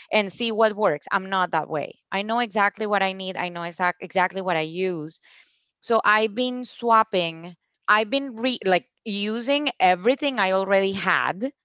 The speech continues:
in plastic. And when I run out of it, then I try to find the, the sustainable version of it. In doing that, I decided one day that I was gonna take out every single plastic product that was in my house, in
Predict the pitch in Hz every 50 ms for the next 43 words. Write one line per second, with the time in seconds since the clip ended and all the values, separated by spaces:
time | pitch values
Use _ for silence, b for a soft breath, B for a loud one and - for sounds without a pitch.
0 | _ _ _ _ _ _ _ _ _ _ _ _ _ _ _ _ _ _ - -
1 | 208 202 196 175 196 175 147 147 - - - 196 226 254 - - _ _ - 214
2 | 220 220 202 208 202 190 185 185 165 190 208 202 202 214 220 226 220 202 185 170
3 | 151 160 156 156 147 175 185 180 170 165 160 - 190 175 170 170 175 - 202 185
4 | 175 175 170 170 175 175 170 170 170 - 170 160 180 170 165 156 156 147 147 151
5 | 165 - - 226 214 208 196 196 165 160 147 151 180 214 214 196 - 170 139 -
6 | 120 90 - - - _ _ _ _ _ _ - 233 226 214 208 185 220 247 233
7 | 226 208 190 185 208 262 277 254 220 180 165 160 160 160 - - _ - 202 190
8 | 185 185 185 185 185 185 185 190 190 175 202 196 - 214 202 196 196 202 190 175
9 | 185 190 208 208 208 220 233 233 220 208 185 190 180 175 180 185 180 180 202 196
10 | 190 185 208 190 - 220 196 190 196 190 - 208 202 214 220 247 240 233 214 233
11 | 220 220 _ _ _ _ - 208 214 202 208 - 226 196 _ - 214 196 196 190
12 | 190 175 185 175 160 151 160 175 175 190 190 180 156 151 156 170 175 165 165 196
13 | 247 262 247 - 202 185